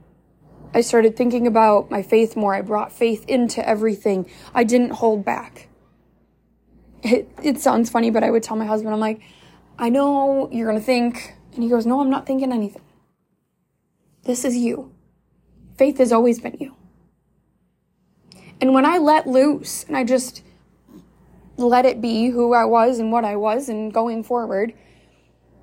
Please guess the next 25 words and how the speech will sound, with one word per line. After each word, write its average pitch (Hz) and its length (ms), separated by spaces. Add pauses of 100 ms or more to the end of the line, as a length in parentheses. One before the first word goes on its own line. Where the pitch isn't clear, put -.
(120)
the 254 140
power 349 540
that 311 160
happened, - 640 (2000)
I 262 80
didn't 262 300 (400)
I 277 160
now 254 460
can 254 200
tell 254 180
you 254 140
right 240 200
now, 220 320 (440)
I 269 140
haven't 294 380
worked 254 320
out, 240 220
like, 226 240
heavy, 262 400
hard 254 360
workout 240 520
in 233 120
a 226 60
long 214 240
time. 226 280